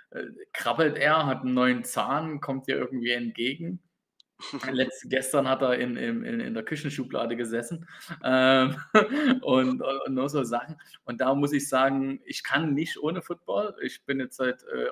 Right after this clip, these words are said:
Speaker 1: online, mache ich die Scouting-Reports, ähm, äh, für die Eagle Point High Sch-, äh, für die Eagle Point, für die, äh, äh, Crater High School in Oregon. Ähm, bin aber dennoch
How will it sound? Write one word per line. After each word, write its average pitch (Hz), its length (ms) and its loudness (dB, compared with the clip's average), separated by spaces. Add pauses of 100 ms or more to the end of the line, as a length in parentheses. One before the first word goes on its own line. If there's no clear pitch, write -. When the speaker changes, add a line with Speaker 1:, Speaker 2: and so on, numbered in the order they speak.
Speaker 1:
online, 143 680 2
mache 131 200 -4
ich - 100 -14
die 135 80 -12
Scouting-Reports, 135 1000 -2 (420)
ähm, 123 580 0
äh, 123 280 -4
für 123 140 -8
die 117 160 -6
Eagle 127 160 -2
Point 123 320 -2
High 123 180 -2
Sch-, - 140 -16
äh, 120 160 -4
für - 140 -20
die - 120 -20
Eagle 113 160 -12
Point, 117 280 -10
für 117 100 -12
die, 110 200 -10
äh, 117 40 -6
äh, 113 800 -12
Crater 127 380 0
High 127 180 -2
School 127 260 -4
in 123 80 -6
Oregon. 131 520 0 (580)
Ähm, 123 400 0 (240)
bin 156 280 6
aber 143 260 2
dennoch 147 880 -2